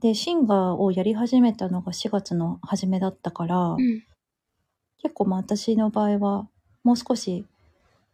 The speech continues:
Speaker 1: 経ってるんですけど、
Speaker 2: うん。
Speaker 1: なんかね、もう絶対そんなね、予想がつかないですよ。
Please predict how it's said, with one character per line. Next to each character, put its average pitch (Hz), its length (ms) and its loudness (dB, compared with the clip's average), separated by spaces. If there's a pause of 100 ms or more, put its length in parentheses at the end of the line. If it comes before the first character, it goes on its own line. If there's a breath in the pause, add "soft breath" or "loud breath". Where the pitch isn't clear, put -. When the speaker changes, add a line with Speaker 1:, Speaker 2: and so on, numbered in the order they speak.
(100)
Speaker 1:
経 202 120 0
っ 202 80 -6
て 175 120 -6
る 170 120 0
ん - 20 -2
で 170 100 -4
す - 80 -12
け 170 140 -6
ど、 170 260 0
Speaker 2:
う - 40 -2
ん。 233 240 -4 (2500)
Speaker 1:
な 214 120 4
ん 196 60 2
か 185 120 -4
ね、 185 420 0 (2000)
も 196 40 4
う - 20 4
絶 175 220 -4
対 311 200 2
そ 320 160 0
ん 311 80 6
な 285 100 8
ね、 226 260 10
予 196 120 2
想 311 380 4
が 285 100 4
つ - 120 -12
か 302 180 4
な 294 180 10
い 202 60 6
で 175 100 2
す - 160 -4
よ。 - 160 -2